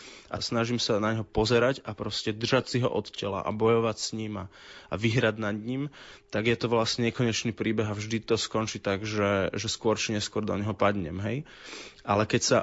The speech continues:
odvrátim od svojho hriechu, obrátim sa a pozriem sa na Ježiša. Pozerám sa na neho a vidím mu do očí a vidím, ako on pozerá na mňa.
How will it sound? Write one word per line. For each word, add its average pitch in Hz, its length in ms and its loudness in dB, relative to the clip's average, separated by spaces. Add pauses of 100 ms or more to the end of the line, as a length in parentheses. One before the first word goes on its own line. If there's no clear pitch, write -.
(480)
odvrátim 147 800 2
od 117 160 -8
svojho 117 560 -2
hriechu, 98 400 0
obrátim 123 560 0
sa - 320 -2
a - 80 -6
pozriem 123 320 0
sa 127 160 -2
na 101 240 4
Ježiša. 98 400 -4 (160)
Pozerám 147 320 2
sa 131 160 -2
na 113 160 2
neho 131 160 0
a 117 160 -2
vidím 147 420 2
mu 135 60 2
do 110 160 4
očí 117 320 0
a - 80 -4
vidím, 135 480 0
ako 117 340 -2
on 160 380 4 (400)
pozerá 127 480 2
na 98 160 -2
mňa. 98 400 -4